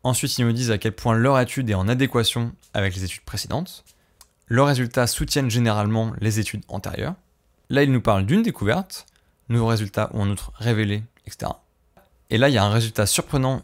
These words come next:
et une hypothèse pour expliquer ce résultat. Une explication possible de cette dernière constatation, et cetera, et cetera. On avance un peu et on arrive aux avantages et limites. On voit les principaux points forts, et certaines limites de cette étude doivent être reconnues.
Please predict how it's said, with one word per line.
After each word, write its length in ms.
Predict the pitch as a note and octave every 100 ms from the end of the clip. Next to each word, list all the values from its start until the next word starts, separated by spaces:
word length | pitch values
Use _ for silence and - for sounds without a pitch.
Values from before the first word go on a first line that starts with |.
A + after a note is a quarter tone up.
| -
et 60 | G#2+
une 140 | G#2+
hypothèse 420 | D3 A#2+ A2+ D3
pour 120 | - F#2+
expliquer 280 | - -
ce 120 | C#3+ C3+
résultat. 340 | G2+ F#2 - _ _ _ _ _ _ -
Une 100 | D#3+
explication 540 | D3 B2 A2+ A2 A#2+
possible 360 | G#2 A#2 - A2+
de 100 | G#2+
cette 200 | - G#2+
dernière 240 | G2+ G#2
constatation, 760 | - G#2+ F#2+ G2+ G2 A#2 C3 D#3 -
et 40 | A2+
cetera, 260 | - A2+
et 40 | G#2
cetera. 180 | - _ _ _ _ _ _ _ _ _ -
On 140 | A2+ B2+
avance 280 | F3+ G#3+
un 60 | D3
peu 220 | B2 F3+
et 60 | -
on 160 | A2+ A2
arrive 260 | B2 F3
aux 200 | C3 G2+
avantages 480 | C#3+ A2+ B2+ C#3+ C3+ -
et 60 | C#3
limites. 440 | G#2+ F#2 - - _ _ _ _ _ -
On 100 | A2+
voit 140 | A2+
les 120 | F#2
principaux 540 | E2 - F#3+ F3+ C3 A#2+
points 120 | F#2+
forts, 300 | - - G3+ - _ _ _ _ _ _ _ _ _ _
et 160 | C#3 D3+
certaines 400 | - C3+ C#3 C3
limites 240 | A2 C3+
de 80 | A2
cette 180 | - -
étude 260 | A2 D3+
doivent 200 | A#2 A#2+
être 140 | B2 C3+
reconnues. 400 | B2 F#2 E2